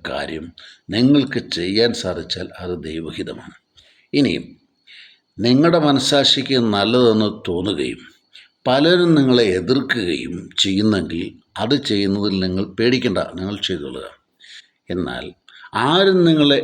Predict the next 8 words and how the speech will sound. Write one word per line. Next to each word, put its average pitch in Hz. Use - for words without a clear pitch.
എതിർക്കുന്നില്ല, 104
സമൂഹം 123
കാണുന്നില്ല, 98
ഒരു 127
മനസാക്ഷിക്കും 135
വിഷയമില്ല, 90
"ഞാനത് 98
ചെയ്തോളാം, 117